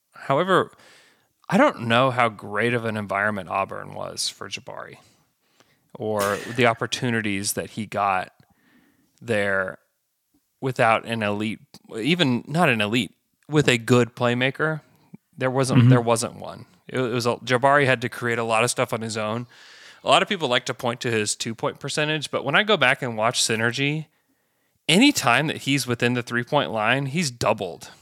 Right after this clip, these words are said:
Speaker 1: Like, the,
Speaker 2: Yeah.
Speaker 1: the difficulty of the shots that he had to take within the arc was, it was outrageous. I mean, he couldn't, like, that one dribble pull-up that he's got,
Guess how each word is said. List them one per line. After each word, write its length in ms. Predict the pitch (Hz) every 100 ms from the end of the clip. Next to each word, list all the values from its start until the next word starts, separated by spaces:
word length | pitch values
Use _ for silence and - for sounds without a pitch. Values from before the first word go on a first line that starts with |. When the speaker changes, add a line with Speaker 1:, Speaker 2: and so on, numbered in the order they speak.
| _
Speaker 1:
Like, 140 | 117 -
the, 240 | 160 175 147
Speaker 2:
Yeah. 200 | 113 107 104
Speaker 1:
the 100 | 135 147
difficulty 920 | 113 127 - 170 - 185 180 196 190
of 140 | 113
the 80 | 117
shots 360 | 110 123 113 135
that 100 | 120
he 120 | 120
had 220 | 113 120 117
to 100 | 110
take 360 | - 104 120
within 240 | 123 120 117
the 100 | 104
arc 360 | 104 127 - _ _ _ _ _ _ _
was, 260 | 131 120 -
it 80 | 151
was 160 | 180
outrageous. 840 | 139 87 104 110 131 - - - - - _ _ _ _ _
I 40 | 123
mean, 260 | 120 117
he 200 | 117 160
couldn't, 420 | 175 - 151 127 -
like, 180 | -
that 160 | 143 104
one 160 | 127 135
dribble 280 | 135 139 117
pull-up 400 | 120 120 131 -
that 120 | 127
he's 160 | 127
got, 440 | - 131 131 123